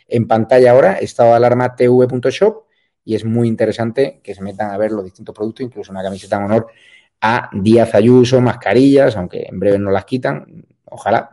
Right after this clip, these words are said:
y, y nada, daros muchísimas gracias, y lo dicho, los que tengan problemas técnicos, que no sepan cómo meterse, directamente a estado de alarma T V arroba gmail punto com o a info arroba edatv punto com. Lo dicho, quien quiera venir el jueves,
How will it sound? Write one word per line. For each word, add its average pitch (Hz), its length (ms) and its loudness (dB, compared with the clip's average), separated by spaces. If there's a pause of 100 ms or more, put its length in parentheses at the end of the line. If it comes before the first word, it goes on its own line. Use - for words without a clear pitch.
(140)
y, 90 480 -8
y 90 80 -10
nada, 82 200 -12
daros 135 460 2
muchísimas 135 800 -2 (400)
gracias, 180 540 2
y 127 100 -2
lo 123 120 6
dicho, 123 240 2
los 101 100 0
que 113 80 -6
tengan 135 180 2
problemas 135 360 0
técnicos, 135 400 0
que 123 100 -8
no 127 80 -2
sepan 123 240 -4
cómo 120 160 0
meterse, 156 680 -2
directamente 120 500 -2
a 113 40 0
estado 127 240 0
de 123 60 4
alarma 131 400 0
T 123 140 0
V 127 180 4
arroba 123 320 2
gmail 131 220 -2
punto 135 220 -2
com 185 180 0 (540)
o 98 180 -4
a 104 60 2
info 117 320 0
arroba 123 420 2
edatv 117 540 0
punto 98 200 -6
com. 87 220 -18
Lo 127 160 4
dicho, 156 320 2
quien 120 160 -8
quiera 156 160 2
venir 160 220 2
el 151 100 2
jueves, 202 640 2